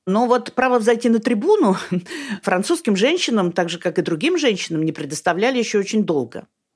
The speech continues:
На появление феминизма как движения повлияли, конечно, экономические изменения в обществе. Девятнадцатый век — это век подъема капиталистической экономики и завершения промышленного переворота,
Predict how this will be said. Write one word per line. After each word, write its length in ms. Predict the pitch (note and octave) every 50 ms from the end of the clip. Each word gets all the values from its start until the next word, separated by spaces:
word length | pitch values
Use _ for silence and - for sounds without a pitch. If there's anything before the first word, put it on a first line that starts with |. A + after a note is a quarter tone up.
| _
На 560 | B2+ E3 E3+ F3 F#3 F#3+ G3 F#3+ F#3 F3+ E3+ -
появление 500 | - F#3 G#3+ G#3 A3 G#3+ G3+ F3+ F3 F3
феминизма 580 | E3 - F#3 F3 G3 A#3 D#4+ F#4+ F4+ D#4 A#3+ G3
как 180 | - F3 E3 D#3+
движения 640 | D3+ E3 E3 D#3+ G#3 C#4+ F#4 G4 E4 A#3+ E3+ D3+ - -
повлияли, 420 | E3+ E3 E3+ F#3 A#3+ D#4 F4 E4
конечно, 420 | A#3 A#3+ A3+ B3 C4 B3+ - A#3+
экономические 640 | A#3 A3+ A#3+ A#3 A3+ A3+ A#3 G#3+ - - - A3 F#3
изменения 400 | G3+ A3+ A3 G3+ F3+ D#3 D3 D3
в 80 | C3
обществе. 540 | B2+ A#2+ - - - - - - - B2+ C#3 _
Девятнадцатый 680 | - F3+ F#3+ F#3 F#3+ F#3+ F3 D#3+ D#3 - - - E3 D#3
век — 280 | D#3 C#3+ F3+ - -
это 340 | - G3 G#3 - C#4+ C#4+ C4
век 260 | G3+ A3 B3+ B3+ -
подъема 960 | - F#3+ E3 E3 F#3 G#3+ C4 C4+ C4 B3 A3+ G3+ G3 F3+ E3+ E3 C3 A#2 D3+ -
капиталистической 800 | - C#3+ - - G#3 G3+ F#3+ - - F3+ D#3+ - - - E3
экономики 600 | D#3+ - E3+ E3 F#3 B3 E4 F4+ E4+ D#4 - -
и 80 | F#3+ F3
завершения 480 | D#3+ E3 E3 E3+ - - B3 C4 C4 A#3
промышленного 540 | A#3+ G#3+ F#3 F#3+ G3 - - G3+ G3 F#3+
переворота, 720 | F3 - G3 F#3+ F#3 F#3+ F#3 F3 C#3 B2 - - - -